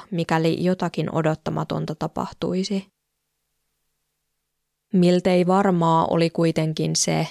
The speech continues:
että laika olisi se, joka lähtisi lennolle, ja sen ajan tiedettiinkin olevan käymässä vähiin.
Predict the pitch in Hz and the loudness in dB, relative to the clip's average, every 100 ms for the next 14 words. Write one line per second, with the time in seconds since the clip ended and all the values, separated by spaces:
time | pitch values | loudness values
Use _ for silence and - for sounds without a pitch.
0 | - - 160 151 160 165 170 - 170 - | -6 -8 -4 -2 2 2 2 0 -4 -2
1 | - 156 156 160 165 160 170 151 156 165 | 0 0 0 0 0 0 -2 -2 0 -2
2 | - - 170 156 156 170 175 - - 190 | -4 -6 -4 -2 -2 -4 -4 -4 -2 -2
3 | - _ - - _ 175 170 175 170 - | -4 _ -20 -20 _ -2 0 0 0 2
4 | 190 185 165 165 175 170 175 _ 156 160 | 2 2 2 0 0 0 -2 _ -2 -2
5 | 160 156 160 156 156 160 156 151 151 - | -2 0 0 0 -2 -2 -2 -2 -4 -4
6 | 156 151 156 - - 117 - 185 | -4 -4 -4 -6 -6 -4 -4 -4